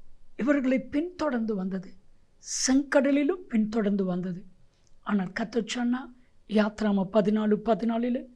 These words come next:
"நான் யுத்தம் பண்ணுவேன்." யாத்ராம பதினாலு முப்பதிலே எகிப்தின் இராணுவம்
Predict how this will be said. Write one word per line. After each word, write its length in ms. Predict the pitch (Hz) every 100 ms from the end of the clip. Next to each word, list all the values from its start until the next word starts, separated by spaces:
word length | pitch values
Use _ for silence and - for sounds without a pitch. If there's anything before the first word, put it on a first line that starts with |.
| _
"நான் 320 | 254 330 381 349
யுத்தம் 360 | 214 - 214
பண்ணுவேன்." 400 | 190 170 170 - - - _ - - - - -
யாத்ராம 580 | 208 220 220 233 202 185 226
பதினாலு 680 | 214 240 233 226 185 202 208 - - -
முப்பதிலே 920 | 196 254 - 254 208 202 190 170 196 - - - _ -
எகிப்தின் 560 | 202 208 254 - 208
இராணுவம் 920 | 165 190 196 226 226 220 196 170 190